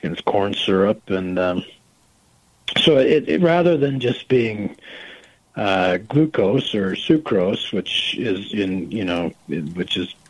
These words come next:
table sugar, glucose, uh, it has fructose attached to it, which is a, a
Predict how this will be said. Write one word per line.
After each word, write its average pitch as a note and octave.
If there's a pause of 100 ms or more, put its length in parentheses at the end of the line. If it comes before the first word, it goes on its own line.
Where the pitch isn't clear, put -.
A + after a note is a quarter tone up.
table G2
sugar, G2
glucose, F#2+ (680)
uh, G2
it E2+
has G2+
fructose G#2
attached E2+
to E2+
it, -
which G2
is F#2+
a, G2 (160)
a F#2